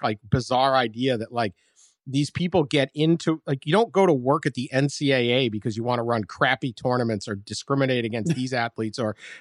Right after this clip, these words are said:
Speaker 1: or not disrespect the athletes. Like, it's not that, like, yeah, Mark Emmert makes a fortune, but the rest of the people, it's just a job. They do this
Speaker 2: Yeah.
Speaker 1: because they love it.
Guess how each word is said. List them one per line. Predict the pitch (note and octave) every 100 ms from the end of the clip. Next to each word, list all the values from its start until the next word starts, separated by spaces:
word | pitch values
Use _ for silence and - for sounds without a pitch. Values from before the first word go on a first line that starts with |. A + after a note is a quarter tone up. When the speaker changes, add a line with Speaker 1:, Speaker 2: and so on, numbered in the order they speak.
| -
Speaker 1:
or | B2+
not | A#2 C3 C#3+
disrespect | D#3+ D#3 D#3+ - - C#3+ C#3 _
the | C3
athletes. | B2+ A#2+ - F2 F2 - _ _ - - - -
Like, | E3
it's | G3+ - F#3+
not | A#3 C4+ F3
that, | G#3+ F#3 - G3+
like, | G3 D3+
yeah, | C4 E3
Mark | D3+ A3 G#3+ D3
Emmert | G3 C#3+ A#2
makes | B2 A2+
a |
fortune, | - D#3+ C#3+ G2+
but | B2 D#3+
the |
rest | F3 A#3+ E4
of |
the | G4+
people, | E4+ G3 E3+
it's | D3
just | F3+ -
a | B2
job. | - C3 G#3 G#2 F#2+
They | B2+ D#3
do | B2 F#3 A#3
this | G3 D#3
Speaker 2:
Yeah. | E3
Speaker 1:
because | E3+ D3+
they | D3
love | C3+ B2+ E3+
it. | F2